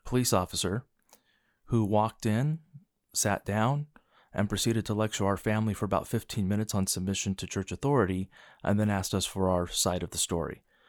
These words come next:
Now, anybody who's been through any kind of mediation training knows that this is really a, not the way mediation is supposed to work. Usually both sides get to tell their side of the story. Then the mediator is supposed to take an unbiased view and try to resolve the issues to everybody's satisfaction.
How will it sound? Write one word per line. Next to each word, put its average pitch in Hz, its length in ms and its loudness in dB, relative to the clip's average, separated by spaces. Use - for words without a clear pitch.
Now, 101 140 2
anybody 110 420 4
who's 101 120 -2
been 98 160 0
through 104 180 0
any 95 100 2
kind 95 200 -2
of 90 60 0
mediation 87 540 -2
training 101 420 2
knows 92 200 2
that - 100 -12
this 104 180 -2
is 92 180 -8
really 92 240 0
a, 85 120 -4
not 101 460 0
the 95 60 -6
way 92 140 2
mediation 92 560 -2
is 85 80 -2
supposed - 300 -4
to 90 80 -10
work. 107 380 -2
Usually 104 400 0
both 92 240 0
sides 95 300 0
get - 100 -18
to - 80 -14
tell 92 260 -2
their 90 200 -2
side 85 260 -2
of 90 60 -4
the - 60 -6
story. 127 500 2
Then 117 160 4
the 110 60 6
mediator 104 500 2
is 92 100 0
supposed - 340 -2
to 98 80 -10
take 98 200 -4
an 90 160 -6
unbiased 101 640 -2
view 101 320 2
and 92 120 -2
try 101 180 -2
to 92 80 -2
resolve 90 380 -2
the 87 140 -2
issues 90 320 -6
to - 120 -6
everybody's 107 460 2
satisfaction. 95 720 -4